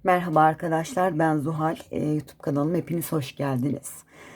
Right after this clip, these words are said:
Ee, bugünkü videomda sizlere çapraz burgu modelini anlatmaya çalışacağım.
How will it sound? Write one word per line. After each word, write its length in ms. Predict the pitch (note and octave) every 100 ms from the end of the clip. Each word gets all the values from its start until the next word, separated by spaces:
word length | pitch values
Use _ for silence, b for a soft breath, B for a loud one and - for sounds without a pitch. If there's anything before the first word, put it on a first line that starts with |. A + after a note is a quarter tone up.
| B B -
Ee, 120 | F3
bugünkü 380 | D#3+ E3+ D3+ D3+
videomda 480 | E3 D#3 D3+ D3+
sizlere 540 | D3 E3+ D3 C#3 A2+ B2
çapraz 540 | D#3 C#3+ D#3+ E3 D3+
burgu 380 | D3+ D3+ D3+ C#3
modelini 440 | D3+ B2+ C3 B2+
anlatmaya 600 | - B2+ C3 C3 - C3+
çalışacağım. 760 | C3 D#3 D3+ - F3 F#3 F#3+